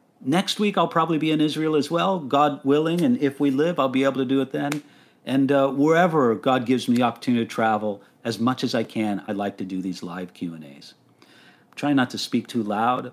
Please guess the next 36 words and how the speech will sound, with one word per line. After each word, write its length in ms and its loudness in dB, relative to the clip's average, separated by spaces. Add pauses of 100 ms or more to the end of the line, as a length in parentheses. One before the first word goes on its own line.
letting 240 -2
this 160 -4
microphone 920 -2
do 100 -2
the 80 -2
work 260 -2
for 220 -4
me, 120 -4
because 360 -10 (100)
I 60 -10
am 240 -2
in 60 0
a 80 0
hotel 400 -6
room. 240 -8 (240)
There's 160 -6
people 420 -6
on 160 0
either 280 -6
side 320 -8
of 80 -12
us. 200 -12 (460)
I 60 -16
haven't 240 -6
heard 180 0
any 100 2
banging 540 -2
against 320 -6
the 60 -8
wall, 500 -6 (280)
so 300 -6
I 60 -10
think 320 -4
we're 120 2
okay. 440 -8 (420)
Uh, 200 -12